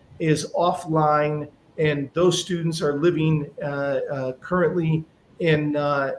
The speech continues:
in, uh, in, in another dorm on campus, and, and they will, um, for fourteen months, be, be redoing Alumni Hall and adding a little bit onto that. So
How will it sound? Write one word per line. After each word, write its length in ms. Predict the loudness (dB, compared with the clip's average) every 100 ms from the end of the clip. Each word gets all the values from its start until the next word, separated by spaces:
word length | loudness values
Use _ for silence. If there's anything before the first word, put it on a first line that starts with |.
| -6
in, 440 | -4 -4 -4 -8 -10
uh, 460 | -8 -6 -6 -8 -10 -8 -8
in, 100 | -4
in 120 | -2
another 320 | 4 6 8
dorm 340 | 6 6 6 4
on 160 | 0
campus, 680 | -2 -2 -2 0 -2 -2 -6
and, 340 | -4 -2 -4 -8 _ _ 0
and 180 | 4 6
they 140 | 6
will, 480 | 4 4 4 2 2 0
um, 260 | -2 -2
for 180 | -4 -6
fourteen 440 | 0 -2 0 -2
months, 260 | 0 0 -2
be, 340 | -4 -2 -2 -4 _ _
be 120 | 0 2
redoing 500 | 2 2 2 2 2
Alumni 420 | 2 2 2 -2
Hall 480 | -2 0 0 0 0
and 200 | -4 -4
adding 360 | 0 0 0 -2
a 20 |
little 260 | -4 -2 -2
bit 280 | -2 -4 -6
onto 300 | -8 -8 -6
that. 340 | -6 -6 -6
So 400 | -2 2 2 0